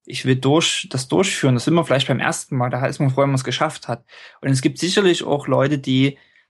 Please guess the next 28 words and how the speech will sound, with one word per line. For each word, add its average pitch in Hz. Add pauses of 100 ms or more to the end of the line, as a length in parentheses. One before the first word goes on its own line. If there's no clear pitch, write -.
(160)
die -
an 131
den 127
Start 139
gehen 147
und 135
sagen, 131
mir 131
geht's 135
nur 156
darum, 131
das 135
mal 127
zu 131
schaffen. 143 (320)
Aber 123
ich 127
denke, 151
es 147
gibt -
eine 131
ganze 214
Menge 175
und 139
grad, 147 (120)
äh, 135
je -
höher 190